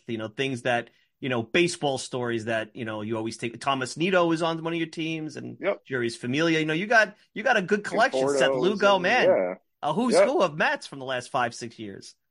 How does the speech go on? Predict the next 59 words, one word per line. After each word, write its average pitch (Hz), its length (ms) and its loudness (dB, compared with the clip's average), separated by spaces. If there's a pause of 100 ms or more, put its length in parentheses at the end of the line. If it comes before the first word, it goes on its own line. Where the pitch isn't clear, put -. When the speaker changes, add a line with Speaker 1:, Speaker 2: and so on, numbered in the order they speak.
(200)
Speaker 2:
Yeah, 170 380 6
pretty 190 260 0
much 202 260 2
every, 156 260 -2
you 151 40 2
know, 127 140 0
especially 190 320 -4
in 151 60 -4
spring 139 200 -6
training, 123 280 -4
I 117 60 2
was 123 120 0
close 131 240 -2
with 117 100 -8
Steven 110 280 -4
Matz 107 260 -2
just 110 200 -6
from 107 100 -10
being 110 160 -4
on 104 80 -2
Long 104 140 -2
Island. 98 520 -4
Speaker 1:
Sure. 151 160 2
Speaker 2:
I've, 92 320 -4
I've 107 160 2
known 113 180 2
him 107 100 -4
since 110 200 -8
we 107 80 0
were 98 120 0
younger. 113 460 2
He 185 60 6
Speaker 1:
I 220 120 8
Speaker 2:
was 240 80 2
close 202 100 4
Speaker 1:
love, 202 240 8
Speaker 2:
with 131 100 2
Speaker 1:
I 185 100 4
got 208 200 6
Speaker 2:
DeGrom. 202 60 0
Speaker 1:
criticized. 165 580 2
Speaker 2:
Yeah. 170 60 2
Speaker 1:
I'd 165 60 0
love 160 260 0
the 143 80 -8
Mets 123 280 -6
to 110 100 -12
acquire 117 360 0
him 98 120 -6
again. 85 340 -14
I 131 60 -6
think 135 160 -12
he's 113 120 -6
underrated. 101 640 -10 (500)
I 147 60 4
Speaker 2:
Yeah. - 120 6
Speaker 1:
think 202 220 2
that 175 200 0 (160)
people 165 640 2